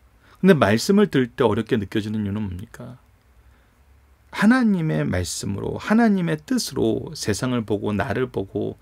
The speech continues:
내 주위를 보는 것이 아니라 내 죄악된 기준을 가지고 하나님을 보는 것입니다. 이것은 창세기 삼 장부터 시작한 죄악을, 죄악의 방법이요,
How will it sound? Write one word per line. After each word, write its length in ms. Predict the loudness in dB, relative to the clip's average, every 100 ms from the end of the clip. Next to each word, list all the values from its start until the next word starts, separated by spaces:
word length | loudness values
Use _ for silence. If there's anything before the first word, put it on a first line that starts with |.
| -20 -20 0
내 160 | 2
주위를 460 | 2 0 0 0 0
보는 240 | 0 -2
것이 200 | -2 -4
아니라 420 | -6 -6 -6 -8 -14 _ _ -20 -20 _
내 260 | 2 4 4
죄악된 640 | 0 -2 -2 -2 -4 -4
기준을 380 | -6 -8 -6 -4
가지고 460 | -6 -8 -8 -10 -8
하나님을 340 | -8 -8 -10
보는 200 | -10 -12
것입니다. 440 | -12 -16 -18 -20 -20 -20 -20 -20 -20 -20 -20 -20 -20 -20 -20 -20 -20 -20 -20 -20 -4
이것은 300 | -2 0 -2
창세기 340 | -4 -6 -6
삼 220 | -4 -2
장부터 380 | 0 -2 -4 -6
시작한 720 | -6 -8 -12 -8 -4 -4 -4 -8 _ _ _ _ _ _
죄악을, 1000 | -2 2 2 2 0 -2 0 2 0 -4 -12 _ _ _ _ _ _ _ _ _ _ _
죄악의 760 | -4 0 2 2 0 2 0
방법이요, 640 | 0 -2 -2 -6 -8 -12